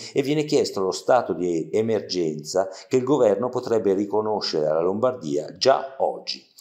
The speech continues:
Legnano e il Saronnese tra le zone più colpite,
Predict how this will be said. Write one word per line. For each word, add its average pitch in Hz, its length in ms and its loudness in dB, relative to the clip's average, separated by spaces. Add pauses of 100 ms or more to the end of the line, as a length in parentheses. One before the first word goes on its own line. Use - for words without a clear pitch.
(180)
Legnano 143 600 2
e - 40 2
il 110 40 2
Saronnese 98 720 0
tra 90 160 0
le 87 140 -2
zone 95 220 0
più 90 120 -6
colpite, 95 720 -2